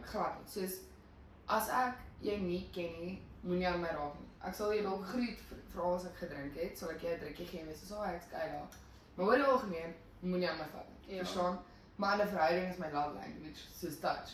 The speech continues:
Speaker 2: Ja.
Speaker 1: Soos jy kan my been vashou, what I love it.
Speaker 2: Ja.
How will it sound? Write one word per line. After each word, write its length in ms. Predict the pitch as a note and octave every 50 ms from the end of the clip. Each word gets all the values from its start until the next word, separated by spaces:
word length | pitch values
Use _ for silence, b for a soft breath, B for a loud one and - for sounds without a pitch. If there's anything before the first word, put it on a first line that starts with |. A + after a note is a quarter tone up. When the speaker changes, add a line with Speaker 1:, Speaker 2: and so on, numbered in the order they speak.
| - -
Speaker 2:
Ja. 200 | A#3+ A3+ G#3+ F#3+
Speaker 1:
Soos 80 | - F3+ F3
jy 60 | E3+ -
kan 140 | - E3 E3 E3
my 100 | D#3+ D#3+
been 240 | D#3+ D#3+ D#3 D3+ D3+
vashou, 320 | D#3 D3+ D3+ D#3 D3 D3
what 120 | D3 D3
I 300 | C#3+ - D#3 D3+ C#3+ - C#3+ C#3 C3+
love 260 | C3+ C3 C3 B2+ -
it. 120 | - - - - - -
Speaker 2:
Ja. 260 | - A#3+ B3 A#3 G3+